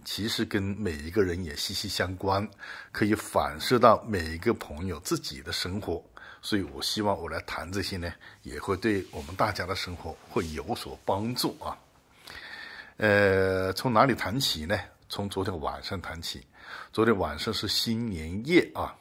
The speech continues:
按照以前的话，新年夜大家都喜欢跑到这个最热闹的地方啊，跑到这个市中心啊，呃，倒数那个钟啊，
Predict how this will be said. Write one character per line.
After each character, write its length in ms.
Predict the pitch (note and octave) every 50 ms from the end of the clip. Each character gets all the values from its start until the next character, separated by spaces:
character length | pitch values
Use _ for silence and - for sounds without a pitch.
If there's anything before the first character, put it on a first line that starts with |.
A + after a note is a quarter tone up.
| - _ _ _ _ _ -
按 120 | - G#2+ G2+
照 80 | F#2+
以 160 | G2+ F#2 D#2 D2+
前 260 | - - - C#2+ D#2+
的 60 | F#2 E2
话， 200 | - - E2+ E2+ -
新 280 | - - - F2 F2
年 300 | F2+ F2 D#2 D2+ D#2 F2+
夜 200 | G2+ A2+ F#2+ D#2+ - - - - - - -
大 140 | - D#2 D#2
家 60 | D#2+ E2
都 120 | - E2
喜 280 | E2 - - - - -
欢 200 | - - F#2 E2 D#2
跑 180 | - - -
到 140 | - F2 E2+
这 120 | - - F#2
个 200 | D#2 D#2+ D#2 D2 C#2+
最 220 | - - C3 G#2
热 260 | G2+ G2 A#2+ E3 D#3 A#2+
闹 120 | - D#2
的 80 | - -
地 160 | - G2+ F2
方 160 | - - F2 E2+ -
啊， 180 | - - D#2 -
跑 160 | - - - C#2+
到 80 | E2
这 160 | E2+ - -
个 60 | - -
市 180 | - - A#2+
中 220 | G2+ E2 F#2+ F2+ F2
心 260 | - - F#2 F#2 G2
啊， 240 | F#2+ F2 E2 C#2+ - - - - - - - - -
呃， 160 | - D2 C#2+ - -
倒 180 | - - B2+ A2
数 220 | - - - -
那 80 | F2+ F#2+
个 120 | F#2 F#2+ F2+
钟 380 | - - G#2+ E2+ E2 F#2 G2+
啊， 300 | G2 F#2 E2 D2+ D2 -